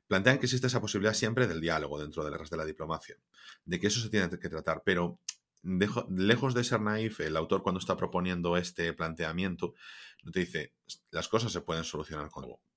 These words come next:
No, pero te dice, "Las cosas, para solucionarlas, necesitan esa parte de diálogo". Necesitan, eh, poder llegar a acuerdos, y esto nos lo muestra, por ejemplo, entre esas facciones que siempre se han odiado y que son opuestas y que se siguen odiando,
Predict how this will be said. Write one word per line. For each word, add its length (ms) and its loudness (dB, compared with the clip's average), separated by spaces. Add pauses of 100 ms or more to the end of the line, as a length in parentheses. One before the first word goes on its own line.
(160)
No, 440 -2
pero 220 -4
te 80 -4
dice, 180 -6
"Las 200 -4
cosas, 440 -2 (840)
para 200 6
solucionarlas, 800 0
necesitan 800 2
esa 240 -6
parte 280 -2
de 140 -4
diálogo". 540 -4 (500)
Necesitan, 760 0
eh, 420 -4 (560)
poder 540 6 (280)
llegar 300 6
a 60 8
acuerdos, 640 6
y 100 0
esto 160 -2
nos 120 -4
lo 60 -8
muestra, 220 -2
por 100 -2
ejemplo, 220 -4
entre 140 -10
esas 160 -10
facciones 400 -6
que 80 -10
siempre 260 -4
se 100 -6
han 60 -6
odiado 300 -2
y 60 -10
que 80 -14
son 300 -6
opuestas 400 -2
y 60 -10
que 100 -10
se 140 -4
siguen 380 -6
odiando, 560 -6